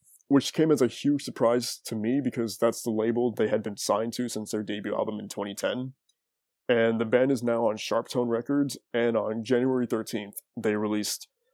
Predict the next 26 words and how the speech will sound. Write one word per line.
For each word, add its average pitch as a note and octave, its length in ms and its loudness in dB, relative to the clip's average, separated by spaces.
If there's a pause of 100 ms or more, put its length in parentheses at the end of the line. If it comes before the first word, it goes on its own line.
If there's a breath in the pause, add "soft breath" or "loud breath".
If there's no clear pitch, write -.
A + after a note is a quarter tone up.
(240)
Obsolete, A#2+ 600 8
which G#2 200 -6
is A2+ 200 -6
the A#2+ 160 2
first B2+ 380 -2
single A2+ 320 0
from G#2+ 220 -4
their G2 340 -4
upcoming G#2+ 440 0
E G2+ 120 -8
P G2 240 -8
called F#2 280 -4
Timeless. - 580 -4 (880 soft breath)
And A2+ 440 4 (440)
just - 300 0 (220)
t-, - 80 -12 (680)
to - 80 -2
be C#3+ 120 6
completely C3 360 4
frank, A2 340 0 (140)
Obsolete C3 680 2 (480)
fucking B2 500 0 (360)
knocked B2+ 380 -2
me A#2+ 340 0
on A#2+ 200 -4
my G#2+ 220 0